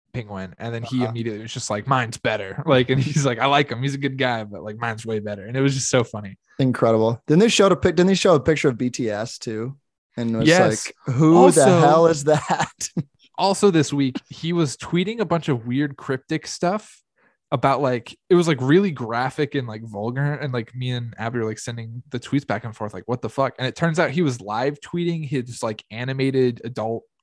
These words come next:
Speaker 1: show where he plays the devil.
Speaker 2: Oh,
Speaker 1: But
Speaker 2: yeah.
Speaker 1: he wasn't mentioning the show at all. Like, he wasn't using a hashtag or anything like that. And so he's just saying absurd stuff like, "Yeah, I'd fist a dog," or, like, some, like, insane
Speaker 2: <laughs>
Speaker 1: stuff. And it's like, "Danny, what are you doing?"
Speaker 2: That's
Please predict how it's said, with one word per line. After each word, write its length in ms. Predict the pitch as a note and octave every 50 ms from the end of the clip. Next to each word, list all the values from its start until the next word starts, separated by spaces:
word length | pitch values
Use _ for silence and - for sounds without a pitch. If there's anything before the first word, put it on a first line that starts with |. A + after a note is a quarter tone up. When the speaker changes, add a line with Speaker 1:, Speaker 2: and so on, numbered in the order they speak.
| -
Speaker 1:
show 580 | - - - - A#2 A2 A2 A#2+ C#3+ E3 F3+ F3+ _ -
where 100 | C#3 C3
he 120 | B2+ B2+
plays 320 | - C3 C3 C3 B2 B2
the 100 | B2 A#2+
devil. 480 | A2 A2 - G2+ A2 A#2 C3 C#3 D#3 F3
Speaker 2:
Oh, 600 | E3 D#3+ E3 E3 E3 D#3+ E3 D#3+ D#3 D3+ C#3+ C3+
Speaker 1:
But 140 | C3 D#3+ -
Speaker 2:
yeah. 160 | C3+ C3+ C3 C3+
Speaker 1:
he 100 | F3+ D#3+
wasn't 340 | D3 E3+ F3 E3 F#3+ F#3+ - _ _ _ -
mentioning 580 | C#3 D3 D#3+ E3 D#3+ - E3 D#3+ E3 D3 C#3+
the 80 | C3 A#2+
show 380 | - - - B2+ A2+ B2+ D3
at 80 | E3 F3
all. 140 | F#3 F#3+ G3
Like, 120 | F#3 D3+
he 80 | - C#3
wasn't 280 | C3 C#3 C#3 C#3 D3
using 200 | C#3+ C3 C3 A#2+
a 60 | A2 G#2+
hashtag 680 | A#2 D3 D3+ D#3 - - - - D#3+ D#3 D3 D3 C#3+ C#3+
or 40 |
anything 240 | C#3 C3 B2 A#2+ C3+ B2+
like 140 | A#2 A2
that. 320 | - A2+ A2+ A#2 B2+ C#3 - _ - - - - _ -
And 80 | D3 A#2+
so 100 | F3+ F3
he's 140 | E3 D#3+ C#3+
just 180 | - F3 -
saying 220 | - F3+ E3+ F3 D#3+
absurd 480 | C#3 B2+ - - - C3+ C3 C3 C3
stuff 280 | B2+ - - B2+ B2+ -
like, 260 | A2+ G2+ G#2+ - - -
"Yeah, 160 | - A#2 A#2+
I'd 180 | A#2 C3 C3+ B2+
fist 260 | - A#2 G#2+ - -
a 40 | G#2
dog," 380 | G2+ A2 F#2+ G2+ G#2 G#2 G#2+ G#2+ A#2+
or, 80 | C3+ C3+
like, 160 | B2+ C#3 C3
some, 180 | - G3 F#3+
like, 220 | E3+ F3 E3+ D#3 D#3+
insane 600 | E3+ D#3+ D3 B3+ G#3+ - F#3+ F3 E3+ F3 E3+ E3+
Speaker 2:
<laughs> 20 | D4+
Speaker 1:
stuff. 340 | - A4+ G4 - D#3+ D3
And 80 | - -
it's 80 | D#3 D#3
like, 160 | E3 D3 D3+
"Danny, 300 | - D#3+ D#3 D#3+ D3 B2+
what 180 | A#2+ B2+ C#3+ D#3+
are 60 | D#3+
you 160 | C#3+ B2+ A#2
doing?" 400 | A#2+ B2+ C3+ C#3 C3+ A2+ G#2 G2+ -
Speaker 2:
That's 480 | - - - C#4 C4+ - - - - -